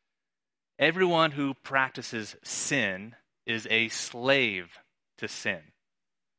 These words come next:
And a slave doesn't get to stay in the house." And that's, he's referring to heaven there.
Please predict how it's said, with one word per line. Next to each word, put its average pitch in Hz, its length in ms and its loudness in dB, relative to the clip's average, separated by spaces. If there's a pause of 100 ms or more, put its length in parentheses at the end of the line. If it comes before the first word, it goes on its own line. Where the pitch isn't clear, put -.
(280)
And 113 140 -2
a 110 80 2
slave 180 680 2 (340)
doesn't 139 300 2
get 147 200 2
to 117 80 -6
stay 131 440 2
in 110 200 -8
the 98 80 0
house." - 600 -2
And 98 140 -8
that's, 107 240 -4 (540)
he's 101 80 -4
referring 120 400 0
to 107 80 -6
heaven 113 340 0
there. 90 240 -6